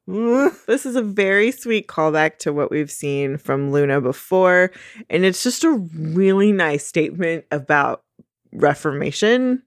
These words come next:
Speaker 1: I love Princess Luna so much.
Speaker 2: Like, she's awesome. This is great, and it's already starting to make me cry, so
Speaker 1: Mm-hmm.
Speaker 2: fuck the show.
Speaker 1: Yep. Mm-hmm.
Speaker 2: Uh, Luna zooms back into the,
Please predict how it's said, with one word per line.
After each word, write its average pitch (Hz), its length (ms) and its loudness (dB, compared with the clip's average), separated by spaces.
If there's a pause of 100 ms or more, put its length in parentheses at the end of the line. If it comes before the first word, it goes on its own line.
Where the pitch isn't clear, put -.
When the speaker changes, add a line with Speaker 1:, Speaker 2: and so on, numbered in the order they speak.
(240)
Speaker 1:
I 175 180 -20
love 214 220 -12
Princess 196 520 -8
Luna 160 280 0
so 175 240 2
much. 151 640 -2
Speaker 2:
Like, 180 380 2 (240)
she's - 180 -8
awesome. 269 640 0 (400)
This 147 120 -6
is 143 120 -4
great, 135 680 0
and 139 80 -4
it's 120 100 -8
already 123 220 -2
starting 185 280 -2
to 214 40 0
make 233 120 0
me 311 100 -6
cry, 160 560 0
so - 100 -4
Speaker 1:
Mm-hmm. - 80 0
Speaker 2:
fuck 135 200 -2
the 220 80 0
show. 139 640 -4
Speaker 1:
Yep. 269 180 0 (500)
Mm-hmm. 160 100 -2
Speaker 2:
Uh, 160 380 2 (340)
Luna 143 400 -2
zooms 139 680 -2
back 147 240 0
into 156 240 -2
the, 160 320 2